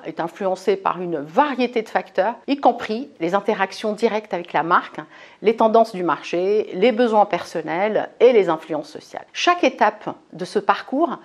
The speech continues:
est essentielle à la façon dont l'expérience globale du client est façonnée. La prise de conscience est le début du processus. À ce stade, le client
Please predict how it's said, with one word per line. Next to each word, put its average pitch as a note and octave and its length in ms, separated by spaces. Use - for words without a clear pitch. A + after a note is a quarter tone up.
est F3+ 240
essentielle C4 640
à G3 80
la G#3 120
façon A3 360
dont F#3+ 180
l'expérience A3+ 760
globale C4 500
du G3+ 120
client G#3+ 320
est G3 100
façonnée. - 540
La G3 120
prise A3 240
de A3 80
conscience A#3+ 640
est G3 80
le G3 140
début A#3+ 480
du A#3+ 160
processus. - 720
À C#3+ 80
ce D3 140
stade, C#4+ 400
le F#3 140
client A3 520